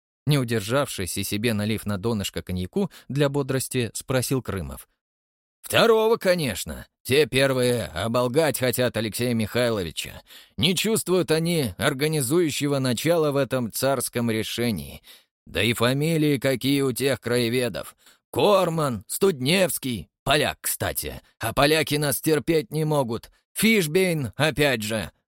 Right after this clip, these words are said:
Знатные фамилии. Вот-вот. А у нас какие фамилии?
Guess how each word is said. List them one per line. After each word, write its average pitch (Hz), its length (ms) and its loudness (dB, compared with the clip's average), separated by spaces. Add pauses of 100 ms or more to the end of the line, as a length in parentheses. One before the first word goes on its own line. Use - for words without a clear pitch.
(640)
Знатные 139 560 2
фамилии. 92 640 -2 (600)
Вот-вот. 143 720 2 (400)
А 147 160 2
у 190 40 2
нас 190 220 2
какие 156 340 2
фамилии? 123 640 -2